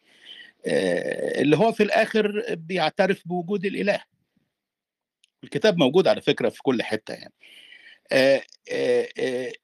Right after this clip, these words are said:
من الناحية النظرية، آه، هو he has changed his mind. يعني ك-، يعني خرج بعد رحلة، آه، شديدة العمق، آه، من التنظير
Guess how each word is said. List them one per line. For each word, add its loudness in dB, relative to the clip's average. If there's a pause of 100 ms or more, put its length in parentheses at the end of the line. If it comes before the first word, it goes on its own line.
(180)
من 0
الناحية 2
النظرية، 2 (200)
آه، 0
هو 2
he -8
has 4
changed -2
his -20
mind. -8 (220)
يعني -2 (120)
ك-، -4
يعني 0
خرج 0
بعد -2
رحلة، -6 (840)
آه، -2
شديدة 0
العمق، -4 (640)
آه، -4
من -2
التنظير 0